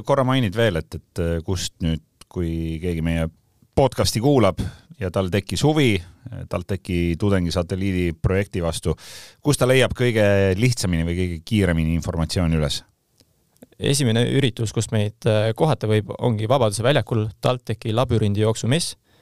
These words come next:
Speaker 2: äh, mis toimub kahekümne kuuendal mail. Ja päev hiljem, kahekümne seitsmendal mail toimub meil eraldi, äh, tutvumisõhtu, kus tutvustatakse TalTechi tudengisatelliidiprogrammi ja kõik info, mis sellega seoses, äh,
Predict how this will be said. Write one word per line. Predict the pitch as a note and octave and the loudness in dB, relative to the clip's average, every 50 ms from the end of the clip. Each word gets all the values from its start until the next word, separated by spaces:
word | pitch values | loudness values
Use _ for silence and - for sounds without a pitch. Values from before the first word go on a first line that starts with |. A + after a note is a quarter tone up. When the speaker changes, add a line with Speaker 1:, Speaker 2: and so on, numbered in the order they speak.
| _ _ _ _ _ _ _ _ - | _ _ _ _ _ _ _ _ -2
Speaker 2:
äh, | A#2 G#2+ G#2 G2+ G#2 | 0 2 2 2 0
mis | G#2+ G#2 - | -2 -2 0
toimub | - A#2 A2+ A2+ G#2+ A#2+ | 0 0 0 0 -2 -2
kahekümne | B2 A#2 A2+ G2+ G#2+ G#2 G#2 G#2 G2+ G#2 G2+ G2+ G2 G2 F#2+ - | 0 0 0 0 0 -2 0 0 0 0 2 2 0 -2 -2 0
kuuendal | A#2+ A2 G#2 G#2 G2+ G2+ G2+ | 0 2 2 2 2 0 2
mail. | G#2+ G#2+ G#2 G#2 G2+ - _ _ _ _ _ _ _ _ _ _ _ - - | 2 2 2 0 -2 -6 _ _ _ _ _ _ _ _ _ _ _ -4 -2
Ja | A2+ G#2+ G#2 G2 G2 G2+ G2+ G2 G2+ G2+ G2+ G2+ G2 - | 0 2 2 2 2 2 0 0 0 0 -2 -2 -2 0
päev | - B2+ A#2 A2 A#2 | 2 2 2 2 2
hiljem, | D#3 A2+ A#2+ G#2 G#2 G#2 | 2 2 0 0 0 -2
kahekümne | - A#2 A#2 G#2+ G#2+ G#2 G#2 G#2 G#2+ - | 0 0 0 2 2 0 0 0 0 0
seitsmendal | C#3 C3+ - A2+ G#2+ G2+ G#2 G#2 G#2 | 0 -2 0 -2 0 0 0 0 0
mail | G#2+ A2 G#2 G#2 G#2 G2+ - - - | 0 0 0 0 -2 -6 -6 -2 0
toimub | A2 G#2+ G#2+ G#2+ G2 G#2+ | 0 2 2 -2 -4 -4
meil | A2+ G#2+ A2 A2 A#2 | -4 -4 -4 -4 -4
eraldi, | A#2+ B2+ B2+ A#2+ G#2+ G#2 - A2 G2+ G2+ G2 G2 G2+ _ _ _ _ _ _ - A2 | -2 0 0 0 0 0 -2 -2 -2 -2 -2 -4 -6 _ _ _ _ _ _ 0 0
äh, | G#2+ G2+ G2 G2 G2+ G2+ | 2 2 2 0 -2 -2
tutvumisõhtu, | - D3 E3+ - C3 A2+ G#2+ G#2 A2+ A2 G#2 - - A2+ G#2 - _ _ _ _ _ _ _ _ - | 0 -2 -2 0 0 -2 0 2 0 0 0 0 -2 -2 -2 -2 _ _ _ _ _ _ _ _ 0
kus | A2+ G#2 - | 0 0 0
tutvustatakse | A#2+ A2+ - A2 - - - - A#2+ - - G#2 | -2 -2 -2 -4 -6 -6 -6 -6 -6 -4 -4 -2
TalTechi | - B2 A#2+ - - A2+ - - A2+ | 0 0 -2 -2 -6 -8 -4 -4 -2
tudengisatelliidiprogrammi | - A#2+ A2+ G#2+ G#2+ G#2+ G#2+ A2 G#2 A2 G#2 G#2+ G#2 G#2+ - - A2+ A2+ A2 G#2+ G#2 G#2 G#2 _ _ _ _ _ _ _ - - | 0 2 2 2 2 2 0 -2 0 0 0 0 0 0 0 2 2 2 2 2 0 -2 -4 _ _ _ _ _ _ _ -2 0
ja | A2+ G2+ G#2 G#2 G#2 G#2 G#2 A2 A2 _ - | 2 2 4 2 2 2 0 -2 -2 _ -4
kõik | B2+ B2 - - C#3+ | -4 -4 0 0 0
info, | D3+ C3+ - C3 G#2+ | 0 2 0 -2 -2
mis | G#2+ G#2+ - | -2 -2 -2
sellega | B2 A#2 G#2+ G#2+ G#2 G#2+ | 0 0 0 0 0 -2
seoses, | G#2+ A2+ A2 G#2 G#2+ G#2+ - - - - - | -2 -2 -2 -2 -2 -4 -6 -6 -6 -6 -4
äh, | A2 G2+ G#2+ G#2+ | -2 -2 0 -2